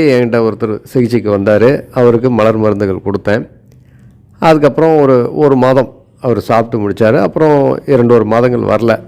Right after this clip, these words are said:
பிறகு வந்தார். ரெண்டு நாள் முன்னாடி வந்தார். வந்துட்டு,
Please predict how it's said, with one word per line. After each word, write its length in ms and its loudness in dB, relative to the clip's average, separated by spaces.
பிறகு 280 4
வந்தார். 360 0
ரெண்டு 300 2
நாள் 200 2
முன்னாடி 300 0
வந்தார். 280 -2
வந்துட்டு, 440 2